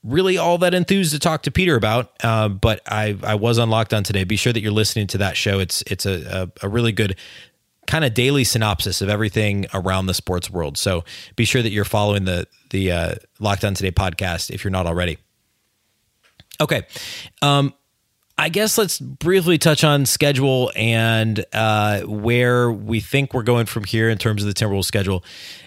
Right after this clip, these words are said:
Uh, Adrian Wojnarowski reported on, and I believe I, Bobby Marks as well, both from E S P N, said that it's likely that the Timberwolves and Nets would play on Tuesday in Minneapolis. Uh, the Nets play on Philadel-, in Philadelphia on Wednesday. The Wolves are at home against the Bucks on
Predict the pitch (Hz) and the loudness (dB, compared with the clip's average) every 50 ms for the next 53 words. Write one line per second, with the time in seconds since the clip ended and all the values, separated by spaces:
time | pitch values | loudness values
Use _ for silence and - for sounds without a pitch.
0 | _ _ - 104 101 - - _ _ _ - 127 135 147 147 127 131 127 110 123 | _ _ -2 -2 -2 -2 -6 _ _ _ -4 -2 0 0 2 2 2 2 2 2
1 | 113 110 110 - - 117 107 101 85 - - 113 110 110 107 95 90 98 101 101 | 0 0 0 0 -2 -2 -2 -2 -2 -2 -2 0 0 0 0 -2 -2 -2 -2 0
2 | 98 98 95 92 90 85 - _ _ _ _ _ _ _ _ _ - 110 107 104 | 0 0 0 -2 -4 -4 -8 _ _ _ _ _ _ _ _ _ -6 -4 -2 -2
3 | 90 104 131 214 247 247 151 - - 110 107 104 90 95 92 120 131 131 104 95 | -2 -2 -2 0 0 -2 -2 -2 -2 -2 -2 -2 -2 -2 0 0 2 2 0 0
4 | 101 104 101 - - 92 85 98 92 85 82 107 104 - - 110 104 98 90 - | 0 0 0 -2 -4 -2 -2 -2 -2 0 0 0 0 0 0 0 0 0 -2 -2
5 | - 104 104 101 92 85 - 104 98 90 92 - - - - - - - - - | -2 -2 -2 -2 -2 -2 -2 -2 -2 -2 -4 -10 -16 -20 -20 -20 -20 -20 -20 -20
6 | _ _ - 127 117 110 - - - _ - 113 110 120 139 160 175 - - 139 | _ _ -2 0 0 0 -2 -6 -8 _ -6 -4 -2 0 0 0 0 0 2 2
7 | 117 110 101 104 - 110 98 - 123 117 107 107 101 104 101 92 101 98 98 101 | 4 4 2 0 -2 -2 -2 0 0 0 2 2 2 2 2 0 0 0 0 0
8 | 95 - - 107 95 85 - - 104 101 95 87 85 - 113 104 92 101 101 95 | 0 0 -2 -4 -4 -4 -2 -2 0 0 0 -2 -2 -2 -2 0 0 0 0 0
9 | 95 95 92 95 95 - - 95 92 85 - - - - - - - - 92 90 | 0 0 0 0 0 0 0 -2 -2 0 -2 -2 -4 -4 -6 -8 -8 -6 -4 -2
10 | 90 90 87 85 71 - 98 101 98 95 95 107 113 120 - - - - - _ | -2 -2 -2 -4 -4 -4 -4 -2 -2 -2 0 0 0 0 -2 -2 -4 -4 -4 _
11 | - - - - 113 113 107 101 98 - - - 113 110 104 98 104 - - - | -10 -8 -4 -2 0 0 0 0 -2 -4 -2 0 0 2 2 0 -2 -2 -2 -2
12 | 127 135 123 - 135 117 113 107 - 113 101 101 95 104 104 95 98 101 90 98 | -2 -2 0 0 2 2 2 0 2 0 0 0 0 0 0 0 0 0 0 0
13 | 92 101 110 113 101 92 - 104 95 85 - - 110 104 104 98 101 92 - - | 0 2 2 2 0 0 0 -2 -2 -2 -2 -2 0 0 0 0 0 -2 -2 -4
14 | 101 - 98 92 92 - - 98 95 92 87 87 | -2 -2 -2 -2 -2 -2 -2 -2 -2 -2 -4 -4